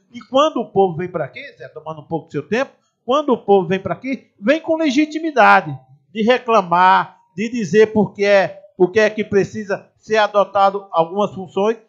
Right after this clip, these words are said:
e nós aqui na Câmara estamos sempre dispostos. Eu acho que toda manifestação ordeira,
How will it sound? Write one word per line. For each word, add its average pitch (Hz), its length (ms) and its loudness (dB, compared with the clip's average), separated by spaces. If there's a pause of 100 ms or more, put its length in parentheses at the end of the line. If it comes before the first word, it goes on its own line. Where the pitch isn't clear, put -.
(200)
e 339 120 -6
nós 208 360 4
aqui 196 220 -6
na 233 160 -6
Câmara 247 300 -10
estamos 294 360 -12
sempre 269 260 -12
dispostos. 156 420 -4
Eu 185 200 4
acho 240 380 0 (260)
que 220 120 -6
toda 320 400 8
manifestação 226 960 0
ordeira, 233 960 4